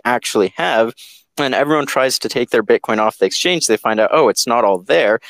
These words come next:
And that causes a price spike, which means the real price is actually higher. So you can only manipulate it downward. So Hillary Clinton is telling you, uh, Bitcoin is underpriced and, and you should buy a lot more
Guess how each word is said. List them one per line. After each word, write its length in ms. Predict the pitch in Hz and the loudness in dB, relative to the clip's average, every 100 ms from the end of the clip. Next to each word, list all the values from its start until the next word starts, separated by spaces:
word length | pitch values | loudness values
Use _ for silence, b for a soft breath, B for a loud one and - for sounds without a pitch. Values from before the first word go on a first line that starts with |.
| B 120 | B -2
And 80 | 117 | -2
that 140 | 117 | 0
causes 280 | - 117 98 | -2 -2 -4
a 40 | |
price 340 | - - 202 - | -8 -2 0 0
spike, 300 | 101 92 110 | 0 -2 -4
which 160 | - | -2
means 240 | 120 117 - | -2 -2 -2
the 140 | 101 | -2
real 340 | 104 143 175 | 0 2 2
price 380 | - 107 107 104 | 2 2 2 2
is 140 | 117 110 | 2 0
actually 400 | 107 - 104 - | 0 0 -4 -2
higher. 400 | 139 147 98 107 - B B | -2 0 0 -2 -4 B B
So 140 | - 143 | -4 -2
you 40 | |
can 100 | 175 | 0
only 180 | 202 233 | 0 2
manipulate 480 | 143 147 - 139 113 | 0 -2 2 2 4
it 100 | 95 | 0
downward. 340 | 143 120 95 | 0 -2 -2
So 160 | - 160 | 0 2
Hillary 340 | 170 185 175 | 4 4 2
Clinton 320 | - 170 160 | 0 -4 -4
is 120 | 117 - | -4 -2
telling 360 | 156 156 110 | 0 2 2
you, 260 | 104 110 107 B B - | 4 4 2 B B 0
uh, 260 | 113 110 | 2 2
Bitcoin 420 | 127 147 165 202 165 | 2 -2 0 0 0
is 160 | 127 131 | 0 -2
underpriced 800 | 143 156 - - 127 113 - - | 0 0 0 0 0 0 -4 -4
and, 240 | 120 113 - | 0 0 0
and 120 | 117 | 0
you 80 | 117 | 0
should 260 | - 113 - | -2 -4 0
buy 200 | 117 120 | 2 4
a 100 | 110 | 4
lot 280 | 113 110 | 2 0
more 380 | 113 104 90 98 | 0 0 0 -4